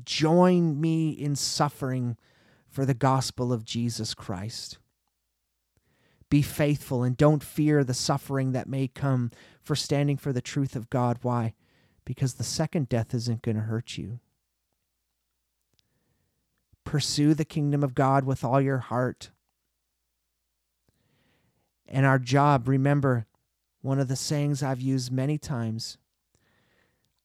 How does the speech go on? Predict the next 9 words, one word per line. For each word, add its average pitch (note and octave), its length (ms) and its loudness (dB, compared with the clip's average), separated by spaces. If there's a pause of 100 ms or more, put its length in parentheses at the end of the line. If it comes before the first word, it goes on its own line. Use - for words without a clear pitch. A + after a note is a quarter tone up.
(220)
our C3 160 -12
job C#3+ 360 0
is C3+ 140 -6
to - 80 -8
populate C3+ 720 -4
heaven B2 340 -4
and A2+ 200 -4
plunder A2 480 -6
hell - 320 -16